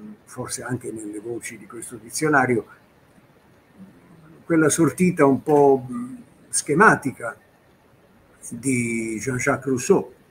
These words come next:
Ci-, citiamo Rousseau perché è stato ben voluto, mi pare, nel mo-,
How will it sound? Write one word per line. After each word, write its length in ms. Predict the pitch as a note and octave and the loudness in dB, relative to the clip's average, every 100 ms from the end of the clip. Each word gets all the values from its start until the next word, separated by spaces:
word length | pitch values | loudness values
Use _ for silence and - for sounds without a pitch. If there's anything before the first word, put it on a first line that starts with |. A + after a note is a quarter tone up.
| _ _ _ _ | _ _ _ _
Ci-, 180 | - G#2 - | -20 -20 -18
citiamo 420 | - B2+ C3+ B2+ A#2+ | -14 -4 -2 -2 -4
Rousseau 380 | A#2+ - C#3+ | -4 -2 -4
perché 500 | - G#2 G#2+ G#2+ A2+ | -4 -8 -6 -6 -8
è 40 | A2 | -12
stato 440 | - B2+ B2+ A#2 A2+ | -10 -8 -8 -10 -6
ben 200 | A#2+ B2+ | -4 0
voluto, 520 | B2+ D3+ C#3 C#3 B2+ | 2 2 2 0 -2
mi 100 | A#2+ | -4
pare, 420 | A2 D3 D3 A#2+ - _ _ _ _ C#3 C#3 | -4 0 0 -2 -10 _ _ _ _ -18 -8
nel 200 | C3+ C#3 | -6 -6
mo-, 240 | C3+ C#3+ | -8 -10